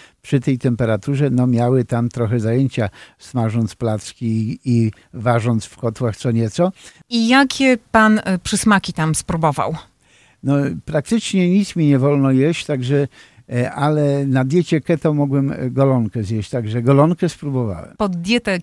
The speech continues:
Speaker 2: keto zdecydowanie golonka, e, pasuje. Wygląda to przepięknie kolorowo, bo przygotował pan także dla nas, e, zdjęcia. Za rok kolejne dożynki?
Speaker 1: Zapału artystom nie brakuje,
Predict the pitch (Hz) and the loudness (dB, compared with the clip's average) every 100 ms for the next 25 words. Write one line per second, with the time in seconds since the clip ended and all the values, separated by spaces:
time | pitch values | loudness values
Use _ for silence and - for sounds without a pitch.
0 | - - 240 208 208 190 175 180 180 180 | -10 -6 -4 -2 -2 -2 -4 -6 -4 -2
1 | 190 180 170 185 180 - 165 - 180 175 | -2 -4 -4 -2 -2 -2 -4 -4 -4 -2
2 | 185 180 170 170 208 - - 202 202 233 | -4 -4 -6 -6 -6 -8 -8 -4 0 0
3 | 254 240 226 208 190 - 240 202 233 214 | 2 0 -2 -6 -8 -4 -4 -2 -4 -4
4 | - 185 170 - 190 185 180 165 180 185 | -4 -6 -8 -6 -4 -2 -2 -2 -4 -4
5 | 185 - 185 185 185 185 180 180 175 - | -8 -10 -10 -8 -6 -6 -4 -6 -6 -6
6 | 190 175 180 175 - - 175 190 190 180 | -6 -6 -6 -6 -10 -16 -8 -4 -2 -2
7 | 170 - - 175 180 180 196 156 156 - | -4 -8 -10 -8 -6 -4 -2 -2 -4 -4
8 | 143 175 - _ _ _ _ - 220 214 | -4 -6 -12 _ _ _ _ -2 0 2
9 | 208 - - 233 214 190 185 196 196 190 | -2 -6 -8 -2 0 0 -2 -2 -4 -2
10 | 196 185 - 226 285 _ _ - 139 135 | -2 -4 -4 -4 -6 _ _ -4 -2 0
11 | 180 190 175 160 - - 127 - 165 - | 2 4 4 4 0 -4 -4 -2 -4 -2
12 | 143 143 139 127 117 185 185 170 156 | 0 2 2 0 0 2 4 4 2